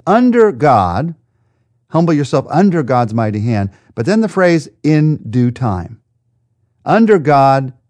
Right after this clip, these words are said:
in due time. That's God's plan, and that's God's timing, that he may lift you up.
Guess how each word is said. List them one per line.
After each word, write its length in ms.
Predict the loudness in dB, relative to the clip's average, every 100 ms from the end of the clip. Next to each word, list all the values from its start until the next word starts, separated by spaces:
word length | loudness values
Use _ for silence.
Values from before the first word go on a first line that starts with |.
| _ -4
in 180 | -2 0
due 160 | -2
time. 260 | -2 -2 -2
That's 220 | -2 -2
God's 340 | 0 0 0 -4
plan, 460 | -4 -2 -2 -4
and 140 | -4 -4
that's 180 | -4 -2
God's 320 | -2 -2 -6
timing, 500 | -8 -8 -8 -12 -18 _ _ _ _ _
that 140 | -10 -4
he 240 | 0 2
may 160 | 2 0
lift 260 | -4 -8
you 100 | -8
up. 140 | -8